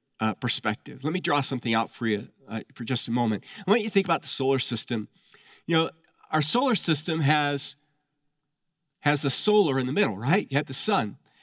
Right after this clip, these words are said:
And then you've got eight, some people say nine planets, poor Pluto, all right, that are one, two, three, four, five, six, seven, eight, n-, that are all around the sun in, in a orbit around,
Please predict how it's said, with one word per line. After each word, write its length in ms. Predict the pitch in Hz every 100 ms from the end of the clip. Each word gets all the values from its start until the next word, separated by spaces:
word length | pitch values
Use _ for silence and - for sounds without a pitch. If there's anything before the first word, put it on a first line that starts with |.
| _
And 120 | 147
then 140 | 165 185
you've 140 | 160
got 280 | 170 156 156 _ _ _ _ _ _
eight, 360 | 165 170 165 - -
some 200 | - 143
people 180 | 147 143
say 200 | 143 135
nine 380 | 151 160 160
planets, 440 | 156 151 151 147 143
poor 220 | - 131
Pluto, 560 | - 127 123 127 120 113
all 120 | - 131
right, 240 | 131 143 _ _ _
that 240 | 147 151 -
are 300 | 143 139 135
one, 140 | 143
two, 100 | 143
three, 100 | 139
four, 120 | 135
five, 120 | 131 127
six, 160 | 131
seven, 180 | 127 117
eight, 100 | - _
n-, 80 | 135 -
that 120 | 143
are 80 | 147
all 280 | 151 160
around 400 | 156 147 139 135
the 60 | 135
sun 360 | - 160 120 107
in, 260 | 160 143 135 _
in 240 | 139 127 135 -
a 300 | 143 131 120 _ _ _
orbit 460 | 165 170 113 - - - -
around, 520 | 123 131 117 104 -